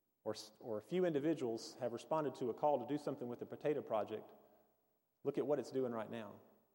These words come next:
Look at how many people it's blessing within the church, outside the church, all over Cleveland County, maybe even beyond. I'm sure you could probably give a testimony of that.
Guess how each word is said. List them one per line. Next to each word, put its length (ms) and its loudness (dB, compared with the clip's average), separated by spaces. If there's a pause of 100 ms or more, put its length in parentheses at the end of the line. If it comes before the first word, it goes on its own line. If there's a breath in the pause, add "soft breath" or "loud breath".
(460)
Look 140 0
at 80 0
how 80 2
many 160 2
people 400 -2
it's 120 -8
blessing 380 0 (200)
within 260 0
the 60 -2
church, 420 2
outside 420 2
the 60 -6
church, 380 0
all 260 4
over 180 2
Cleveland 420 -2
County, 180 0
maybe 260 2
even 200 2
beyond. 460 -2
I'm 80 -8
sure 180 0
you 100 0
could 100 -10
probably 220 2
give 120 0
a 40 -6
testimony 500 -2
of 100 -8
that. 240 -10